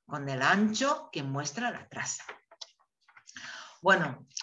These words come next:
hace hincapié en construir buenos cimientos y taludes. Bueno, con razón, ya que el edificio se levanta sobre un terreno bastante inclinado,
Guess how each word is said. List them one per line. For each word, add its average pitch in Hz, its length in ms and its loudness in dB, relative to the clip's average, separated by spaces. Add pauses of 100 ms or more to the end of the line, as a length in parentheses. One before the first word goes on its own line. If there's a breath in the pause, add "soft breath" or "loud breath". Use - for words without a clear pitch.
hace 214 240 8
hincapié 214 880 6
en 180 180 -2
construir 180 880 4
buenos 165 380 0
cimientos 190 720 2
y 139 180 -6
taludes. - 720 -6 (720 loud breath)
Bueno, 147 340 -6
con 165 240 0
razón, 151 580 2
ya 151 300 -4
que 151 500 -4
el 143 140 -6
edificio 190 760 2
se - 160 -8
levanta 147 640 4
sobre 135 420 -4
un 143 220 -8
terreno 160 640 -4
bastante 156 720 -2
inclinado, 135 880 -4